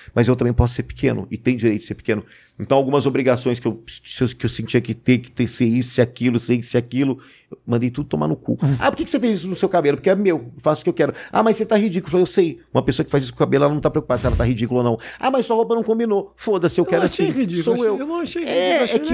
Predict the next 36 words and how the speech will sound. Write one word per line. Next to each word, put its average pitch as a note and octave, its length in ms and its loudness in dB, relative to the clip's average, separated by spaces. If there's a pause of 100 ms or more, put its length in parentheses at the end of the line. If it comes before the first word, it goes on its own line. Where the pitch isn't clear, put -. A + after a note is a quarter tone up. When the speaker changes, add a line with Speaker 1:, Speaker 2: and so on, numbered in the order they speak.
(100)
Speaker 2:
legal. C4+ 280 0 (360)
Speaker 1:
me B3 80 2
desculpe, - 420 -2
eu D#3+ 100 4
não F#3 160 4
sou, - 380 0 (100)
assim, A2+ 380 -2
finalmente F3 380 4
eu F3+ 40 2
assumo, D#3 240 -2
eu B2+ 80 2
não F3 140 4
sou - 160 0
um D#3 60 0
cara, E3 360 2 (540)
eu B2+ 100 0
sou, D3+ 160 0 (120)
não D3 80 -2
sou F3+ 140 -2
um F3 40 -2
cara D3 220 4
da, A#2 100 0
da A2+ 180 -4
caixinha, A2+ 300 -4 (200)
sou - 140 -2
fora A2+ 320 0
da D#3 80 0
caixinha. F#3+ 320 -4
Speaker 2:
Não G3+ 80 -4
é - 20 -6
convencional. E3 1080 -2
Speaker 1:
É, G#3+ 400 2
não D#3 120 2
quero F#3+ 300 0
ser G3+ 200 -2
convencional. G3 760 -4